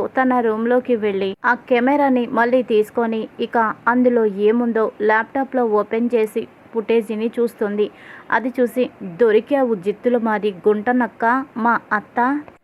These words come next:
ఇక నీ పాపాలకి కాలం చెల్లింది, నిన్ను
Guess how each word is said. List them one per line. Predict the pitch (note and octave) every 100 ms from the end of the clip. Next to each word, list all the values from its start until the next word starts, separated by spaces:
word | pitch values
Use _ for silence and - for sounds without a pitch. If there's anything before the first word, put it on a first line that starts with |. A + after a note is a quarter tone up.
| _ - - -
ఇక | B3 A#3+ A3+ B3+ A#3+ - - - A#3
నీ | A#3
పాపాలకి | A3 A3+ G#3+ G#3+ C4 B3 A3+ C4 C4+ - - -
కాలం | A3+ G#3+ A#3 B3+
చెల్లింది, | C4+ B3 B3 A#3+ - -
నిన్ను | A#3 A3